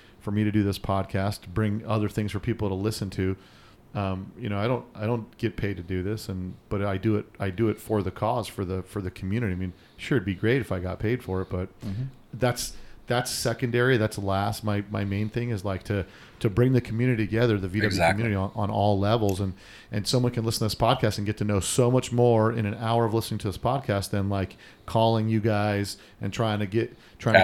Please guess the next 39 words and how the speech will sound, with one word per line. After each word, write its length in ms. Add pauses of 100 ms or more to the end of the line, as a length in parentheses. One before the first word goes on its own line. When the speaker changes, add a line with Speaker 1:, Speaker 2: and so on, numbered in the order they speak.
Speaker 2:
Asking 160
Speaker 1:
you 60
on 60
the 40
Speaker 2:
other 40
Speaker 1:
pho-, 80
Speaker 2:
people, 360
Speaker 1:
yeah, 80
Speaker 2:
"Who 60
are 80
Speaker 1:
you 60
know 40
Speaker 2:
these 140
Speaker 1:
what 60
I 40
mean? 80
Speaker 2:
guys? 140
What 60
do 40
you 60
Speaker 1:
Yeah. 80
Speaker 2:
know?" 320 (240)
Speaker 1:
So, 340 (180)
Speaker 2:
Yeah. 200 (400)
Speaker 1:
no, 100
I 80
think 160
it's 120
great, 260
man. 220
So, 240 (360)
well, 280
hopefully, 680
uh, 300 (520)
if 300 (140)
any 160
of 80
our, 280
so 400